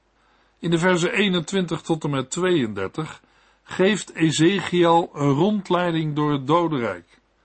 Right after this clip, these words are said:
het gebied van het hiernamaals. Al Gods vijanden zijn tot het dodenrijk veroordeeld. Hoewel Babel niet wordt genoemd,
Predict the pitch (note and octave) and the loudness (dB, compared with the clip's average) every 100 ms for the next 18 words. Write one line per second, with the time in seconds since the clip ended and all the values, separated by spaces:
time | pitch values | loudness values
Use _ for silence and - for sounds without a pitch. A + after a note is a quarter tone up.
0 | _ _ _ E3+ - - C3+ E3+ - C3 | _ _ _ -6 -4 -4 -2 -2 -2 -4
1 | A#2+ A#2 C3 C3+ C#3+ D#3+ D3+ G#2 F2+ E2+ | -2 -2 -2 0 2 2 0 -2 -6 -10
2 | - - _ _ _ _ _ _ E3+ F#3+ | -18 -20 _ _ _ _ _ _ 0 2
3 | A3+ G3 - G3+ - - F3+ F#3 D3+ A#2 | 2 -2 -2 -2 -2 -2 2 4 2 0
4 | G2+ A#2+ D#3+ D#3 D#3 - C#3+ C3 B2 B2 | -4 -2 0 0 -2 -2 -2 0 0 2
5 | F3 E3+ C3 G#2+ G2+ G2 D#3+ D#3+ F3+ D3+ | 2 4 2 -2 -6 -8 -2 2 2 2
6 | G#2 F#2+ - _ _ _ _ _ _ - | -4 -10 -20 _ _ _ _ _ _ 0
7 | C#3+ C#3 B2+ B2 D3+ F3 D3 C3 C3 B2 | 4 4 2 4 4 4 2 -2 -2 0
8 | B2 B2+ - C#3 E3+ B2 - | 0 0 -2 0 0 0 -6